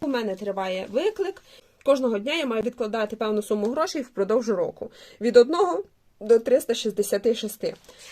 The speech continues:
З минулого розподілу двадцять шостого червня пройшло чотири, ще три, сім днів.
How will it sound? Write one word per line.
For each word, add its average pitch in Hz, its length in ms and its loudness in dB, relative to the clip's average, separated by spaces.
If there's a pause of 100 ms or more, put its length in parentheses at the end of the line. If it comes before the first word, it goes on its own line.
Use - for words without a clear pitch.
(140)
З 202 100 -6
минулого 262 560 2
розподілу 196 680 -2
двадцять 247 380 0
шостого 202 540 -4
червня 175 520 -4 (260)
пройшло 220 380 -2
чотири, 220 680 0
ще 214 300 -4
три, 214 340 -2
сім 214 400 -4
днів. 196 440 -4